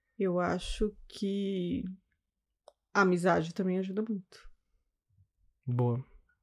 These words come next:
Speaker 2: Uhum.
Speaker 1: Porque se você tem amigos, que nem vocês têm um ciclo de amigos que vocês se conhecem desde a infância.
Speaker 2: Uhum.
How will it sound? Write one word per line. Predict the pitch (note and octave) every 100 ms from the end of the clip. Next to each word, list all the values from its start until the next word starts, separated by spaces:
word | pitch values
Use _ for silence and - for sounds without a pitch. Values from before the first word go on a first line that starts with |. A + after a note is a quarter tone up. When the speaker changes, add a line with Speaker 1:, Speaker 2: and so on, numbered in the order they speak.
| _ _ _
Speaker 2:
Uhum. | B2+ B2
Speaker 1:
Porque | D3+ F3 - F#3
se | F3+
você | F#3 F3 F3+
tem | G#3+ A3
amigos, | A#3+ G#3+ G3+ D#3+ E3 - - -
que | -
nem | F3 F3
vocês | F3+ - F#3+ -
têm | G3
um | F#3+
ciclo | - - - G3 - F3+
de | E3+
amigos | E3+ E3 G3+ F3 -
que | -
vocês | D#3 E3+ E3 D#3+
se |
conhecem | - F#3 F3 G3 F#3+
desde | F3 F3 G3
a |
infância. | G#3+ - F3 - - E3+ _ _ _ _ _ -
Speaker 2:
Uhum. | B2+ A#2+ D#3+